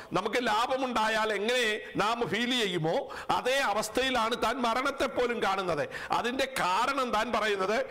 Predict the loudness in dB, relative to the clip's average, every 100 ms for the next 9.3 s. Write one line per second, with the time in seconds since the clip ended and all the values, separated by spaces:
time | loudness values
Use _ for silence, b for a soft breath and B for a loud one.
0 | B -2 0 2 2 2 0 0 0 0
1 | 0 0 0 0 -2 0 2 0 -2 -10
2 | -2 -2 0 0 0 0 0 0 0 0
3 | 0 0 0 0 0 0 0 2 2 2
4 | 0 0 2 0 0 -2 -2 -4 B B
5 | 0 2 2 0 2 0 0 -2 0 0
6 | 0 0 0 0 -2 B B -2 0 0
7 | 0 0 0 0 -2 -2 0 0 2 2
8 | 0 0 0 0 2 2 2 2 0 0
9 | 0 0 0